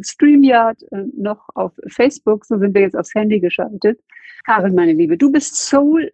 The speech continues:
und Business-Mentorin. Ähm, du bereitest gerade eine Konferenz vor, den, äh, Soul Talk Summit, und hast mich dazu herzlich eingeladen. Und wir haben in der letzten Woche schon miteinander gesprochen.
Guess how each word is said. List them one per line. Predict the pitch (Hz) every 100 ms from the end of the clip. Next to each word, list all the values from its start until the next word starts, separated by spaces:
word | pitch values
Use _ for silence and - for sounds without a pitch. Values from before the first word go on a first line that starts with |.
| -
und | 233 254 240 _ _
Business-Mentorin. | 214 202 214 190 185 - 185 180 165 - 208 226 262 294 320 - -
Ähm, | 214 202
du | 208
bereitest | 202 202 208 208 202 -
gerade | 196 202 226 -
eine | 202 190 185
Konferenz | - 190 - 196 214 - - -
vor, | - 196 226 415 _ _ _ _ _
den, | 208 196 190
äh, | 180 175
Soul | - 262 277
Talk | - 196 190 - 285
Summit, | 254 - - 190 220 339 - 427
und | 208 202
hast | 214 202
mich | 202 202
dazu | 202 202 - 208 190 _ _ _
herzlich | - 190 240 - -
eingeladen. | - 196 240 196 175 175 190 233
Und | 226 190
wir | 202
haben | 196
in |
der | 190
letzten | 196 202 - 214
Woche | - 220
schon | 208
miteinander | 202 - 196 190
gesprochen. | 170 180 - 220 - 180